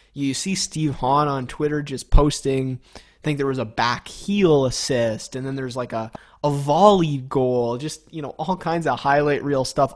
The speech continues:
all the stuff you were promised as a Whitecaps, you know, supporter or follower when Inbam was signed, and literally none of that we saw during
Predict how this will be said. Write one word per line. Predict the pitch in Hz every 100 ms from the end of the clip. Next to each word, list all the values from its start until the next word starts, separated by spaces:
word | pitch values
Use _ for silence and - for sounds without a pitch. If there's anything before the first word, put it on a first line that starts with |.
| -
all | 156 202
the | 226 170
stuff | - 156 156
you | 156
were | 139 127
promised | - - 139 117 135 151 175 - - - - - - - - -
as | 147 151
a | 151
Whitecaps, | 147 156 - 160 156 165 - -
you | - 160
know, | 143
supporter | 147 156 139 151 156 156 156
or | 143
follower | - 143 147 156 160
when | 151 139 135 135 135 - - - - - -
Inbam | 156 139 135 139
was | 135
signed, | - - 131 147 180 175
and | 143 139 135 -
literally | 147 160 180 151 143
none | 139 131 127 156
of | 165
that | 147 143 165 160
we | 147
saw | 139 - 123 135 147
during | 143 131 135 131 131